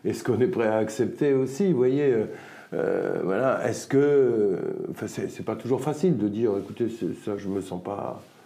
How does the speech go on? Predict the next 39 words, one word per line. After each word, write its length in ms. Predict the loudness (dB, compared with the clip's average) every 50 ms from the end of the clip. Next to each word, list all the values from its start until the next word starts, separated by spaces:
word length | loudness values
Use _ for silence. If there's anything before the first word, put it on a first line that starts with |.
| -18 -16
je 120 | -12 -10
me 60 | -10
sens 160 | -8 -6 -6 -4
pas 140 | -2 -2
à 40 | -2
l'aise 240 | 0 0 -2 -2 -4
pour 200 | -8 -12 -14 -10
traiter 280 | -6 -6 -4 -4 -4 -6
ça. » 260 | -6 -6 -8 -8 -10 -14 -20 _ _ _ _ _ _ _ _ _ _ -10
Il 80 | -8
faut 160 | -4 -2 0
déjà 300 | 2 2 2 2 2 2
avoir 240 | 2 2 2 0 0
une 80 | 0 -2
certaine 340 | -4 -6 -4 -4 -4 -4 -4 -8 -14 -20 -20 -20 -8
sécurité 520 | -4 -2 -2 0 0 0 0 0 0 -2
personnelle 480 | -2 -2 -4 -4 -4 -2 0 -2 -2 -2
pour 140 | -2 -2
le 60 | -4 -4
faire. 320 | -4 -2 -2 -2 -2 -4 -6 -12 -18 -20 -20 -20 -4
Sécurité 500 | 0 2 2 4 4 4 4 4 2 2
personnelle, 480 | 2 0 -2 -2 0 2 2 2 2
ça 140 | 2 0 0
veut 60 | 0
pas 120 | 0 0 0
dire 160 | 0 2 2
réussir 320 | 2 0 0 -2 -6 -2
tout, 220 | 2 4 4 4 4
hein, 160 | 2 -2 -4 -6 -10 -14 -20 -20 -10 -2 0
ou 80 | 0
affronter 400 | 0 0 0 -2 -2 0 0 -2
tout. 240 | 2 2 2 2 2 -2 -8 -14 -18 -20 -20 _ _
Ça 120 | -6 -2 0
veut 140 | 2 2 2
dire 200 | 4 4 2 2 0 -6 -10 -10 -10 -10 -8 -8 0
connaître 340 | 2 2 4 4 2 2 0
ses, 460 | -4 -8 -12 -6 0 2 4 4 2 0
ses 220 | -2 -2 -2 -2
forces 340 | 0 0 -2 -2 -2 -6